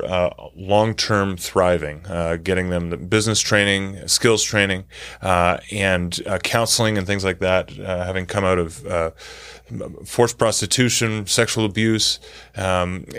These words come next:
gang life, things like that. Uh, and,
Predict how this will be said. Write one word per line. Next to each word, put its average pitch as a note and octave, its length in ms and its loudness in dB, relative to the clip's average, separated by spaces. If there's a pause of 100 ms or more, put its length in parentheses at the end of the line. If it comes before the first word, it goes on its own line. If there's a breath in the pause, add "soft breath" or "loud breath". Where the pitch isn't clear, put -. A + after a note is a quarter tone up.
(140)
gang A#2 280 2
life, G#2+ 260 2
things G2+ 220 -4
like F#2+ 140 0
that. F2+ 260 0 (300 loud breath)
Uh, F#2 200 0 (140)
and, F#2+ 640 0